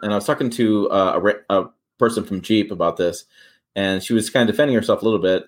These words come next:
like, uh, defending P R a little bit. And I was, and I said I wasn't mad at them. I just mad at the timing. Is, is we don't get good B-roll these days either because the products aren't done.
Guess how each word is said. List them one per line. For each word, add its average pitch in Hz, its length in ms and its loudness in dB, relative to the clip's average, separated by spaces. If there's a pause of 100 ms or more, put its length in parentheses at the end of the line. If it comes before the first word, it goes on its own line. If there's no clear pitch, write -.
like, 95 180 -4
uh, - 120 2 (260)
defending 143 340 0
P 120 100 0
R 110 60 6
a 104 40 4
little 95 160 0
bit. 98 120 2
And 127 100 0
I 131 60 4
was, 139 120 -4 (320)
and 175 60 4
I 185 40 4
said 202 160 0
I 208 80 4
wasn't 202 260 2
mad 139 140 4
at 123 100 0
them. 117 120 0
I 104 60 0
just 110 200 -10
mad 113 160 2
at 98 60 -10
the 85 60 -16
timing. 104 460 -4
Is, - 240 -10 (280)
is - 320 -6 (720)
we 131 120 0
don't 175 220 2
get 147 140 -4
good 139 180 -2
B-roll 143 280 2
these 98 180 -4
days 101 220 -2
either 139 180 0
because 117 380 -2
the 120 60 -6
products 139 460 -2
aren't - 260 -4
done. 117 300 -6